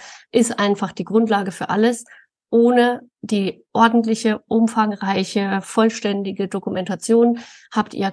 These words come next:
keinerlei Beweise in der Hand, dass irgendwas so stattgefunden hat, wie es stattgefunden hat. Ihr könnt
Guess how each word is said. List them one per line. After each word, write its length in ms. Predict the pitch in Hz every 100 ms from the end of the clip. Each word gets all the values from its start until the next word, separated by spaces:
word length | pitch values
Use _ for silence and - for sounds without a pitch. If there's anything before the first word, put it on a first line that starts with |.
| -
keinerlei 640 | - 233 247 247 226 214
Beweise 480 | 202 190 196 226 226
in 140 | 220 214
der 140 | 196
Hand, 440 | 202 208 202 -
dass 220 | 214 214 -
irgendwas 440 | 220 214 196 185
so 80 | 185
stattgefunden 600 | - 214 220 - 196 190
hat, 180 | 190 -
wie 60 |
es 100 | 190
stattgefunden 680 | - 196 - 185 190 170 196
hat. 180 | 226 285 - - - - _ _ -
Ihr 140 | 202
könnt 480 | 220 208 202 202